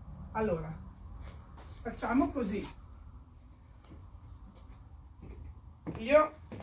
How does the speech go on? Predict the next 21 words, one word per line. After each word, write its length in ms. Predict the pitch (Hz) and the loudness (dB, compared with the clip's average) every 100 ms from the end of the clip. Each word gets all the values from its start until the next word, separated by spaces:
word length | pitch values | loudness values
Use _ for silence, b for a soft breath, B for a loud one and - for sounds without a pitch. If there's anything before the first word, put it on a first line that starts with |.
| - | -10
sto 360 | - - 226 220 | -8 2 4 4
indossando 880 | 226 214 208 - 196 208 214 214 214 - | 4 6 4 6 4 6 6 4 4 2
una 280 | 190 202 214 - - | 4 4 2 -4 4
quarantadue 960 | 214 202 196 226 208 - 185 202 170 | 6 8 6 4 4 4 4 6 6
di 100 | 175 | 4
questa 300 | - 170 190 | -2 -4 -2
casacca. 480 | 185 175 147 - 170 | 2 2 2 0 2
Questo 300 | 226 208 277 | 4 10 12
è 40 | |
un 80 | 247 | 12
fiocco 520 | - 196 185 - 269 | 12 10 10 8 6
che, 120 | 269 | 8
se 140 | 208 - | 4 6
qualora 340 | 196 190 196 | 10 12 12
io 240 | 196 202 196 | 12 12 12
tolgo 520 | 190 190 175 165 B B B B - | 10 10 10 6 B B B B 6
il 280 | 208 202 202 | 10 10 12
gioiello 460 | 202 196 190 185 | 12 12 12 12
per 160 | 196 190 | 12 12
la 100 | 247 | 12
vita, 380 | 196 - 220 | 12 10 8